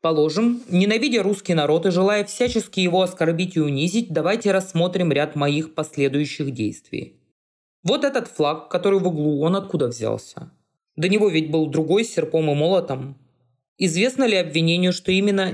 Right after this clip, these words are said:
Демократический Союз первым в восемьдесят восьмом году вынес этот флаг, когда его срывали, втаптывали в грязь?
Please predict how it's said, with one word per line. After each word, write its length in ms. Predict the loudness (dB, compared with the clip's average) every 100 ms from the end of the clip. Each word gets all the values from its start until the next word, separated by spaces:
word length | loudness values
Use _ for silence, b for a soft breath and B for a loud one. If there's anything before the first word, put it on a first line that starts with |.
| -2
Демократический 960 | 0 2 2 -2 -2 -6 -8 -4 -4
Союз 480 | -2 -2 0 -2 -4 _
первым 480 | 0 2 2 0
в 120 | 0 0
восемьдесят 540 | 0 2 0 0 0
восьмом 380 | -2 0 0 2
году 240 | 0 0
вынес 320 | 0 0 0
этот 240 | -2 -4 -4
флаг, 320 | -2 -2 -2
когда 240 | -4 0
его 160 | 0 0
срывали, 760 | -4 -2 2 2 2 2 0 -2
втаптывали 580 | -4 -8 -4 -2 0
в 80 | 0
грязь? 380 | 2 2 0 -4